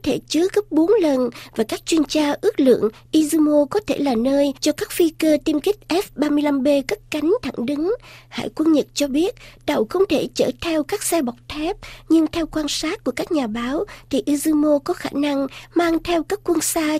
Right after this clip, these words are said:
chở hỏa tiễn Patriot. Sĩ quan phụ trách thông tin khẳng định không có bệnh viện trên tàu, nhưng các phòng phẫu thuật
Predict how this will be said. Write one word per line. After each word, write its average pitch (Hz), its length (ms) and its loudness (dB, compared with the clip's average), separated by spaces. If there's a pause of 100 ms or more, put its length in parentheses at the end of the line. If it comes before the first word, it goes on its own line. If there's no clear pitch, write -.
chở - 140 -2
hỏa 262 200 -4 (100)
tiễn 208 160 0 (180)
Patriot. 294 540 -4 (280)
Sĩ - 260 -6
quan 302 240 -2
phụ - 180 -6
trách 415 260 -6
thông 330 180 -4
tin 302 240 -2
khẳng 262 260 -8
định 254 120 0 (360)
không 381 260 0
có 440 80 -2
bệnh 247 240 0
viện 247 200 -2 (100)
trên 311 180 0
tàu, 233 420 -4 (260)
nhưng 359 140 4
các - 180 -6
phòng 262 280 -2
phẫu 233 200 -4 (100)
thuật 254 160 0